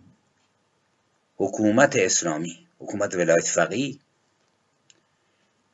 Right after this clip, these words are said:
حکومت علوی، متکی بر، به قول خودشون، قرآن، کتاب آسمانی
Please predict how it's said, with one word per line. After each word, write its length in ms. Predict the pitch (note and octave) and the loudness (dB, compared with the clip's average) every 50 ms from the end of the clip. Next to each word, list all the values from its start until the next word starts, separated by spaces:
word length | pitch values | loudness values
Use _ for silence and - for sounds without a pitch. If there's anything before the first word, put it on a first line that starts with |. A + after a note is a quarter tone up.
| _ _ _ _ | _ _ _ _
حکومت 440 | - F2 - A2 G#2+ A2+ B2 A#2+ C3 | -14 -8 -4 0 2 2 2 2 2
علوی، 720 | A#2 - - F#2+ F2+ F2 F2 E2+ G#2+ B2+ C3+ C3 A#2+ G#2 - _ _ _ _ _ _ _ _ _ _ _ _ _ _ _ _ _ _ _ _ _ _ _ _ _ _ _ - | 2 2 2 4 4 4 4 4 2 -2 -2 -4 -6 -8 -12 _ _ _ _ _ _ _ _ _ _ _ _ _ _ _ _ _ _ _ _ _ _ _ _ _ _ _ -6
متکی 540 | F#2 G#2 G2 G2 - F#2+ E2+ - - A2+ | -4 -4 -2 -2 -2 -4 -2 -4 -6 -2
بر، 320 | G#2 G2+ F2+ D#2+ D#2 - - _ _ _ _ _ _ _ _ _ _ _ _ _ _ _ _ _ _ _ _ _ _ _ _ _ _ _ _ | 0 2 2 2 0 -4 -10 _ _ _ _ _ _ _ _ _ _ _ _ _ _ _ _ _ _ _ _ _ _ _ _ _ _ _ _
به 80 | G#2 | -2
قول 220 | F#2 G2+ A2 G2+ F#2+ | 2 2 2 2 0
خودشون، 600 | - - G2+ E2+ E2+ E2 - - - - - - _ _ _ _ _ _ _ _ _ _ _ _ _ _ _ _ _ _ _ _ _ _ _ _ _ _ _ | -2 -4 -4 -2 0 0 0 0 -2 -8 -18 -20 _ _ _ _ _ _ _ _ _ _ _ _ _ _ _ _ _ _ _ _ _ _ _ _ _ _ _
قرآن، 420 | - F2+ G2+ G2+ - A2 A2 G#2 | -4 -2 -2 2 4 4 4 4
کتاب 360 | G#2 G#2+ G2 - G#2+ G2+ F#2+ F2+ | 2 0 -4 0 2 2 2 4
آسمانی 800 | F2 E2+ E2 - - - E2+ D#2+ E2 E2+ F2+ F2 E2+ D2+ - | 4 4 4 2 0 0 0 0 0 0 0 -2 -4 -6 -8